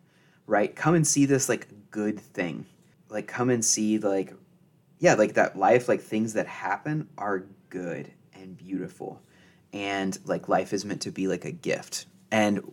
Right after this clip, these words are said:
like, when we receive things, we're meant to actually praise. And I think that this is, like, really, again, like, something we really need to take into account in the modern world, 'cause how much of life do we actually spend making things point towards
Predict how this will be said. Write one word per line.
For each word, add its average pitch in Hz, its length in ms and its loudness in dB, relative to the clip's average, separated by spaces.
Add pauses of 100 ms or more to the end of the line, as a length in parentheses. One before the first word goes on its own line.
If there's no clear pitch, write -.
(140)
like, 110 140 4
when 113 160 6
we 120 120 8
receive 120 420 4
things, 107 260 0
we're 101 60 2
meant 107 180 4
to 101 80 4
actually 95 340 -2
praise. 80 800 -4 (520)
And 113 100 4
I 113 120 6
think 190 220 4
that 262 140 6
this 135 200 6
is, 120 140 2
like, 107 180 4
really, 104 320 4
again, 107 340 2
like, 95 140 0
something 113 340 0
we 104 100 2
really 107 220 4
need 101 140 -2
to 98 80 -4
take 98 240 -6
into 104 220 -4
account 98 240 0
in 95 80 -8
the 104 40 -8
modern 98 340 -4
world, 107 200 0
'cause 123 140 -2
how - 140 -6
much 160 180 2
of 147 120 4
life 113 280 8
do 113 100 -10
we 110 80 4
actually 110 300 2
spend 107 440 4
making 98 360 0
things 98 360 -6
point 92 380 -10
towards 92 420 -2